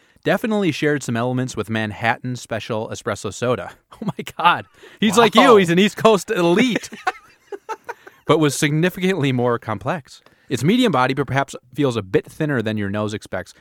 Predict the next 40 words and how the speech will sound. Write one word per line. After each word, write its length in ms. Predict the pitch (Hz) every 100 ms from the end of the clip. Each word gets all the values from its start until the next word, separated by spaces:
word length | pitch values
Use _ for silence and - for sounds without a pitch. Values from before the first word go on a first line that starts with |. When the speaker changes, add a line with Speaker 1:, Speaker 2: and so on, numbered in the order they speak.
| _
Speaker 1:
A 80 | 120
nice 240 | 120 180 -
bitter 260 | 139 147
and 100 | 120
toasty 320 | 101 131 -
finish 320 | 110 113 107 - _ _
begins 360 | - 107 123 127
like 200 | 107 95
chalky 400 | - 127 - 139
chocolate 460 | - 117 113 123 -
powder 360 | 104 101 98
and 140 | 113 110
ends 240 | 117 107
much 340 | 98 113 127 -
thicker, 480 | - 147 87 78 - _ _ -
like 120 | 101
a 40 | 92
dark 300 | 92 92 -
fudge. 280 | - 82 -
Speaker 2:
With 140 | 123
two 160 | - 131
C's? 380 | - 143 185 -
Speaker 1:
With 200 | 101 - -
two 180 | 101
C's. 480 | 113 - 92 80 - _ _ _ _ -
I 80 | 113
was 140 | 120
thinking 280 | 165 196 190
the 60 | 139
beer 140 | 139
was 140 | 127 104
not 180 | 131 139
hefty 320 | 190 - 110
enough. 260 | 92 82
However, 540 | - 127 165 160 85 82 _ -
the 100 | 107
lengthy 420 | 113 160 - 202
and 100 | 117 107
commendable 480 | 117 113 131 147
finish 480 | 139 - 104 90 -